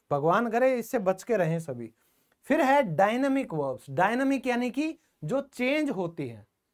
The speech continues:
जो चेंज होती हैं कैसे? लर्न, सीखना, तो इसकी शेप चेंज होती है। जैसे you are learning English, आप अंग्रेजी सीख रहे हो।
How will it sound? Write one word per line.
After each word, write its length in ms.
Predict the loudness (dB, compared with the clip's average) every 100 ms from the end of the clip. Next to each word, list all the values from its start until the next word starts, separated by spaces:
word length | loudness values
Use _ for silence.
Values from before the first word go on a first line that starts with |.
| _ -6
जो 120 | -6
चेंज 320 | -2 -2 0
होती 280 | 0 -2 -4
हैं 180 | -6 -2
कैसे? 440 | -2 0 -2 -2 _ _ _ _ _ _ _ _
लर्न, 600 | -2 6 10 10 8 2 -8 _ _
सीखना, 680 | -6 0 0 0 -2 -4 -8 _ 4
तो 120 | 4 2 -8
इसकी 520 | -8 -6 2 2 2
शेप 440 | -2 0 2 2 0
चेंज 240 | -2 0
होती 240 | -2 -2
है। 100 | -4
जैसे 400 | -2 -2 -2 -2 -4 _ _ _ _ _ _ -10
you 260 | 2 4
are 320 | 4 6 6 6
learning 480 | 4 4 4 0 -2 -2
English, 260 | -2 -4 -6 0
आप 300 | 4 4 2
अंग्रेजी 460 | -4 0 2 2 -4
सीख 360 | -4 -6 -4 -2
रहे 240 | 0 0
हो। 300 | 0 -4